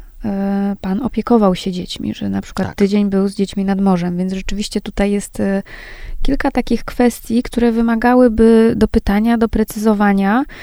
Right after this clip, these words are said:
Speaker 1: bo wydają się to bardzo konkretne informacje, a jednocześnie pozbawione takiego kontekstu i chronologii zdarzeń, mm, wydają się,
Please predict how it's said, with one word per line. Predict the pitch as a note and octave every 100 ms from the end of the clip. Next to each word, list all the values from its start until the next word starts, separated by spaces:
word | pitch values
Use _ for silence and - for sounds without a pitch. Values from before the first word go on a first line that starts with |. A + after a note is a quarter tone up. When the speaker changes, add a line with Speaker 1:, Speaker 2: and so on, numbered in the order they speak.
| - - -
Speaker 1:
bo | G#3+
wydają | G#3 G#3+ A#3 B3+
się | -
to | -
bardzo | G#3+ A3+ B3+ B3
konkretne | - B3 B3 D#4+ - A#3+
informacje, | G3+ - G#3+ G3+ F#3+ - G#3+ A3+ B3+
a | A3+
jednocześnie | A3+ A3+ A3 A#3+ B3+
pozbawione | A#3 A#3 A3 A3 A#3+ C4 B3
takiego | A#3 A3+ A3 A3 A3
kontekstu | G#3+ G#3+ C#4+ D4+ - - F#3+ G#3 -
i | G#3 G3 A#3
chronologii | - A3 A3 A3+ A#3 G#3+
zdarzeń, | G#3+ G#3 G3+ G#3 A3 C#4+ - - - - - - -
mm, | G#3+ A3 A3 -
wydają | G#3+ A#3+ B3+ B3+
się, | -